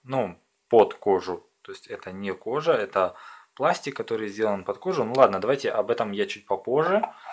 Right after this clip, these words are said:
Посмотрим далее по комплектации. А, руководство пользователя, справочник по основным функциям.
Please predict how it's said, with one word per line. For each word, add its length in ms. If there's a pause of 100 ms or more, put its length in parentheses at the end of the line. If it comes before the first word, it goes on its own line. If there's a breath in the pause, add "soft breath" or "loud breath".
(580 loud breath)
Посмотрим 480
далее 460 (160)
по 100
комплектации. 880 (2250 loud breath)
А, 580 (760 loud breath)
руководство 560
пользователя, 880 (1040 loud breath)
справочник 720
по 240
основным 480
функциям. 800